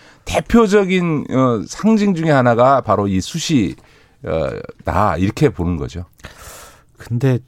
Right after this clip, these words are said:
Speaker 2: 그 왜 선진국들은 사실은 수시를 많이 하지 않습니까? 수시와 같은 그 논술도 많이 보는 것이고.
Speaker 1: 아니요, 수시,
Speaker 2: 예.
Speaker 1: 외국에 수시가 많다 이렇게 얘기하기는 어렵습니다.
Speaker 2: 그러니까 논술 시험이랄지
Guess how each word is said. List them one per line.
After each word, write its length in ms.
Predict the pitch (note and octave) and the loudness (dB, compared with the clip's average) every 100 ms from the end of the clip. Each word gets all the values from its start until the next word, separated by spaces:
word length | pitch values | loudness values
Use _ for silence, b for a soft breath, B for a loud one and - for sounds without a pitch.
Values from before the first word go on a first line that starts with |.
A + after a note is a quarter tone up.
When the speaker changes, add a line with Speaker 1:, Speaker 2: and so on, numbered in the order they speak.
| _ _ | _ _
Speaker 2:
그 260 | - C#3+ A#2+ - | -2 -2 -2 0
왜 280 | B2+ F3 E3+ | 2 2 0
선진국들은 960 | G#3+ A3 G#3 F#3 D#3 E3 D#3 B2+ G#2+ - _ _ _ - | -2 0 -2 -4 -4 0 0 -2 -6 -10 _ _ _ -10
사실은 460 | - E3 E3+ C#3+ | -6 -4 -2 -4
수시를 360 | B2 A3 A3+ G3 | -4 -6 -2 0
많이 240 | G2+ A2 | 0 -2
하지 160 | C3 G#3 | -2 -4
않습니까? 580 | G3+ - A#2+ - D#3 G3 | -6 -10 -14 -12 -14 -14
수시와 640 | - G#3+ A3+ G#3 E3 D3 | -8 -2 0 2 4 2
같은 360 | C3+ C3 C#3 B2+ | 0 -4 -6 -4
그 60 | |
논술도 520 | A#2 A#2+ C3+ E3+ D#3+ | 0 2 2 0 0
많이 260 | G#2+ A2 C#3 | 0 2 0
보는 260 | A2 A#2+ B2+ | -2 -4 -6
것이고. 500 | A2 - G2+ A#2+ C#3+ _ _ - | -8 -14 -16 -16 -18 _ _ -6
Speaker 1:
아니요, 320 | F#2 F2 D#2 | -2 -2 -4
수시, 300 | - F3 F3+ | -6 -2 2
Speaker 2:
예. 400 | D3+ A#2 G2+ C3+ | 2 2 0 0
Speaker 1:
외국에 580 | A2 A2+ C3+ E3 E3 E3 | 2 2 2 0 2 0
수시가 520 | - C4 - B3+ A#3+ | 0 -4 0 2 2
많다 300 | D#3+ A#2+ B2 | 2 0 2
이렇게 240 | G#2+ D3 | 2 4
얘기하기는 500 | D#3+ A#2 A2 G2 C#3+ | 4 4 2 2 0
어렵습니다. 540 | C3+ E2 D2+ - F3 D#3 | 0 0 -4 -4 0 2
Speaker 2:
그러니까 100 | C#3 | 2
논술 400 | F3+ F#3+ F#3+ E3+ | 2 2 0 0
시험이랄지 1080 | F3+ E3 C#3+ B2+ A#2+ - - B2+ B2+ A#2+ | 0 0 2 0 0 -4 -4 -2 0 -2